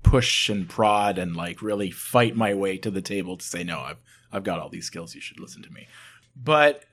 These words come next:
finally, I had a project where I didn't have to spend ninety percent of my time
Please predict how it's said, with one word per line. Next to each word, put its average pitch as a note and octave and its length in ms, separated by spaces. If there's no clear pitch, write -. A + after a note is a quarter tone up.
finally, E3+ 460
I C3+ 60
had B2+ 120
a A#2+ 60
project B2 520
where G#2+ 500
I G#2+ 140
didn't C3+ 240
have C3 240
to A#2 100
spend G2+ 720
ninety A2+ 300
percent A#2 360
of F#2+ 60
my F2 120
time F2+ 500